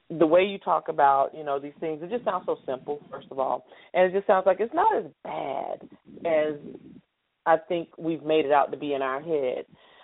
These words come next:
Um, uh, do you find what I'm saying to be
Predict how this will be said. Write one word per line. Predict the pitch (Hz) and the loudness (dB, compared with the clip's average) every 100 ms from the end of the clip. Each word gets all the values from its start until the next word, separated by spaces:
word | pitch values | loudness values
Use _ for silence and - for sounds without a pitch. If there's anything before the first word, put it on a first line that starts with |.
| - | 2
Um, | 175 170 165 151 - | 4 4 0 -10 -4
uh, | - 175 | 0 0
do | 170 | 0
you | 190 190 | -6 2
find | 196 185 185 180 170 | 4 4 2 -4 2
what | 175 | 4
I'm | 165 165 | 4 2
saying | 175 | -4
to | 165 | -4
be | 160 | -10